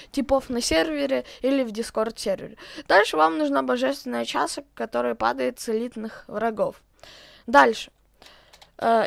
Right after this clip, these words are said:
идём, я покажу, где находятся все цвета хаки. Так, главное, чтоб меня не убили. Но я, ну, у меня есть шарк и портал, поэтому смогу заранить. Так, самый, этот...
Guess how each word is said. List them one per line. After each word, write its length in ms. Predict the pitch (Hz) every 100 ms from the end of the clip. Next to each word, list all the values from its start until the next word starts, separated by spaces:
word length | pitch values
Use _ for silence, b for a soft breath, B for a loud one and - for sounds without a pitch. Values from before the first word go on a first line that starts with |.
| 240
идём, 260 | - 320
я 60 | 294
покажу, 360 | 262 269 262
где 160 | 285 254
находятся 600 | 262 240 247 254 247 240
все 260 | 220 233 226
цвета 400 | - 214 - 220
хаки. 480 | - 180 185 - - _ _ _ _ _ _ _ _ -
Так, 120 | -
главное, 260 | 202 214 220
чтоб 180 | -
меня 220 | 220 202 214
не 120 | 214
убили. 420 | 220 311 381 220 B B B B
Но 80 | 214
я, 160 | 247
ну, 160 | 233 247
у 20 |
меня 260 | 247 247 247
есть 120 | 247
шарк 460 | - 269 294 - -
и 160 | 214
портал, 420 | 208 208 - 247
поэтому 360 | 233 196 202 196
смогу 280 | 202 214 220
заранить. 440 | 202 - 226 - - B B B B
Так, 340 | - 262 - -
самый, 880 | - 320 320 302 277 254 226 202 240 b b b b
этот... 440 | 233 208 202 _